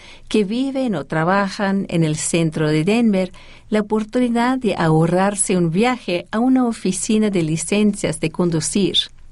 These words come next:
Durante todo el día se ofrecerán los siguientes servicios: licencia de conducir o tarjeta de identificación de Colorado, transferencias desde fuera del estado,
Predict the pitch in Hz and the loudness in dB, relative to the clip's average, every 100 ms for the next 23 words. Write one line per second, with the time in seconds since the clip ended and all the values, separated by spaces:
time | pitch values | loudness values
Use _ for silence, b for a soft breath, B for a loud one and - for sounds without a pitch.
0 | - - - - - B B B B B | -20 -20 -20 -20 -20 B B B B B
1 | B - 214 220 214 190 - 254 294 285 | B 0 0 0 -4 -6 -2 0 0 -2
2 | 220 220 214 - - - - 165 165 165 | -2 -2 -4 -6 -10 -8 -4 -2 -2 -2
3 | - 180 196 196 - 202 202 - 233 214 | 0 0 0 -2 -2 -4 -2 -2 -2 2
4 | 233 247 254 240 - 196 180 180 - - | 2 2 2 -2 0 0 0 0 -2 -6
5 | - - - B B B B B - 170 | -6 -12 -14 B B B B B -2 -2
6 | 165 165 165 170 185 175 170 175 165 170 | 0 0 0 0 -2 -2 -2 -4 -2 -4
7 | - 190 220 277 - - 220 247 277 - | -2 0 2 0 -4 -4 0 0 0 -2
8 | 185 170 - 196 202 208 190 160 151 165 | -2 -2 -2 -2 0 0 0 -2 -2 -4
9 | - - 151 151 - 226 233 202 175 165 | -6 -6 -4 -4 -2 0 0 0 -2 -2
10 | 160 175 208 196 - - B B B B | 0 2 0 -2 -6 -12 B B B B
11 | B - 170 165 - 165 156 165 185 - | B 0 0 0 0 0 2 2 0 0
12 | 196 190 170 170 170 165 180 - 247 247 | 0 -2 -4 0 0 0 -4 0 0 0
13 | 170 160 156 - 180 156 - - | -2 -2 -4 -2 -2 -2 -4 -12